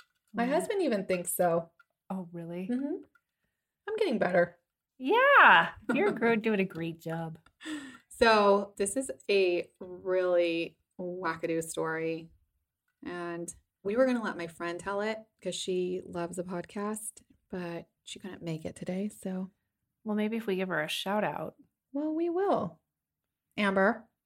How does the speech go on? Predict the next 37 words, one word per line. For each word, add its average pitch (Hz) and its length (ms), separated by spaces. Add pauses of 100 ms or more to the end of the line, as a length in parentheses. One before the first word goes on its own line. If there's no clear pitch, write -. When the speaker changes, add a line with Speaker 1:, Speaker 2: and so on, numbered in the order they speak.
Speaker 2:
Amber. 170 380 (580)
Hi, 214 80
Amber. 220 180
Speaker 1:
This 208 140
was 190 140
supposed 220 320
to 208 80
be 190 80
your 190 260
Speaker 2:
I - 40
was 214 160
really 247 200
looking 202 240
Speaker 1:
story. 202 60
Speaker 2:
forward 214 260
to 196 60
meeting 190 320
you, 165 160
but 165 300
we'll 294 160
do 233 140
it 190 60
again. 175 300 (400)
Speaker 1:
No, 262 140
she's 240 200
coming 185 280
on. 180 200 (480)
Speaker 2:
Okay. - 180 (880)
Speaker 1:
You 220 120
wouldn't 330 180
know 196 160
this, 175 280
but - 140
she's 180 240
a - 40
true - 240
crime 170 540